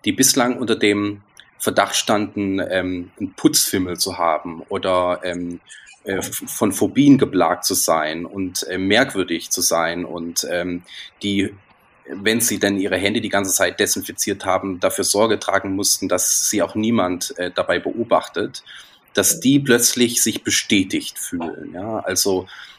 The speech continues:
n-, eine Phobie, die einige Leu-, ähm, Subjekte umgetragen, umgetrieben hat, ähm,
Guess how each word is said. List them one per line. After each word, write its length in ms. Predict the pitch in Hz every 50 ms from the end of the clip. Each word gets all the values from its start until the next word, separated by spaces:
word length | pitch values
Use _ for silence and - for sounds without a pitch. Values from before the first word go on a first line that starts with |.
| _ _ _ -
n-, 300 | 95 104 104 107 - -
eine 160 | 113 110 104
Phobie, 480 | - - 117 95 - - 120 139 139 139
die 140 | 127 104 -
einige 300 | 95 107 117 113 - 104
Leu-, 240 | 101 98 85 80 -
ähm, 240 | 95 98 95 95 92
Subjekte 500 | - - 104 - - 110 113 - - 107
umgetragen, 920 | - 131 123 120 131 131 - - 98 101 101 104 107 107 104 107 104 - _ - - - _ -
umgetrieben 640 | 139 123 117 127 131 - - 120 113 117 113 - -
hat, 340 | 101 104 - - - - - _ _ _ _ _ _ _ _ _
ähm, 520 | 92 98 95 95 98 98 98 95 92 92